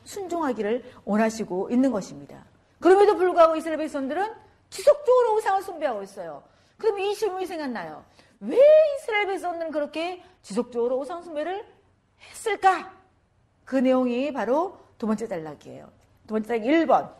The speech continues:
일 번을 보시면 "하나님을 떠나 자신들의 입맛과 자신들의 삶의 방식에 맞는 종교를 택했습니다." 누구의 입맛에 맞아요?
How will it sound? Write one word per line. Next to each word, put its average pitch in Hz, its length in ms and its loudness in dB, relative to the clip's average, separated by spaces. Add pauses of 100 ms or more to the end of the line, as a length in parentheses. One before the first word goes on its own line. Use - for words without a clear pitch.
(320)
일 240 120 -2
번을 247 180 2
보시면 262 600 0 (220)
"하나님을 269 320 2
떠나 262 240 2
자신들의 302 500 -4
입맛과 339 680 0 (140)
자신들의 240 420 -4
삶의 285 360 -4
방식에 285 320 -6
맞는 277 320 -4
종교를 226 340 -6
택했습니다." 196 460 -18
누구의 320 300 0
입맛에 294 300 -2
맞아요? 240 560 -2